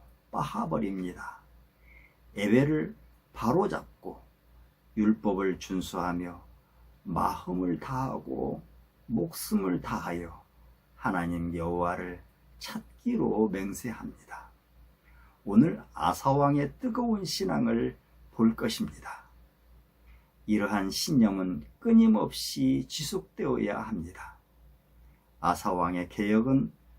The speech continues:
죽을 때까지 계속되어야만 합니다.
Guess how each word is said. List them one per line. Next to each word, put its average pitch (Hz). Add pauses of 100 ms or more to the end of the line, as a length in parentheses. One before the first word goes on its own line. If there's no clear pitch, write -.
(120)
죽을 226
때까지 - (640)
계속되어야만 160
합니다. -